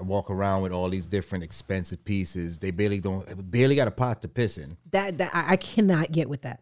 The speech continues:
Speaker 1: But it's a lot of us
Speaker 2: I don't
Speaker 1: like
Speaker 2: understand
Speaker 1: that.
Speaker 2: it.
Speaker 1: It's a lot of us out here like that. Let's, let's not even front.
Speaker 2: I
Speaker 1: You know
Speaker 2: keep
Speaker 1: what I mean?
Speaker 2: hearing that, but I think my mind doesn't wanna believe that, 'cause I'm
Speaker 1: It's
Speaker 2: like, who would
Speaker 1: true.
Speaker 2: really
Speaker 1: It's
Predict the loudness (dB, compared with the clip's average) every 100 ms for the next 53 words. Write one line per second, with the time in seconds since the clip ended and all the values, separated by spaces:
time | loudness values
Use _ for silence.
0 | -2 0 4 4 6 4 4 6 6 6
1 | 4 0 -2 2 6 6 6 4 4 2
2 | -2 -8 -16 -4 0 4 4 4 4 4
3 | 2 0 -2 -2 -2 -2 -2 0 4 6
4 | 6 6 6 6 6 6 4 4 0 2
5 | 4 6 6 6 6 4 4 4 2 4
6 | 2 0 -6 -6 -4 2 6 8 8 6
7 | 10 12 10 8 8 8 8 6